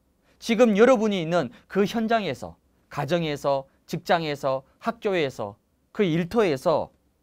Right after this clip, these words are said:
뭐 하는 거죠? 임마누엘을 누리라는 겁니다. 상황이 좋아지고 나면, 환경이 좋아지고 나면, 문제가 해결되고 나면,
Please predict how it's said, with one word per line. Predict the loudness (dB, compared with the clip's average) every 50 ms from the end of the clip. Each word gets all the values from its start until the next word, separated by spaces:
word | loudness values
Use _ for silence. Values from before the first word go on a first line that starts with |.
| _ _ _ _ _ _
뭐 | 0 4 4 4
하는 | 4 4 0
거죠? | -4 -4 -2 -4 -6 -6 -10 _ _ _ _ _ _
임마누엘을 | -10 -8 -6 -4 -6 -6 -6 -6 -8 -8 -8
누리라는 | -8 -10 -10 -10 -10 -12 -12
겁니다. | -14 _ _ _ _ _ _ _ _ _ _ _ _ _ _ _ _ _ _ _ _ _ _ _ _ _ _ _ _ _ _ _
상황이 | -10 -4 -2 -2 0 -2 -4 -6
좋아지고 | -4 -2 0 0 0 -2 -4 -6 -4
나면, | -4 -4 -4 -4 -8 -10 -12 _ _ _ _ _ _ _ _ _ _ _
환경이 | -10 -6 -6 -4 -4 -4 -6 -8
좋아지고 | -6 0 2 2 2 2 -2 -8 -10 -8
나면, | -8 -8 -8 -8 -10 -12 -14 _ _ _ _ _ _
문제가 | -6 -4 0 2 2 4 4
해결되고 | 2 0 0 -2 -2 -2 -2 -4 -4 -4
나면, | -4 -4 -4 -4 -6 -8 -10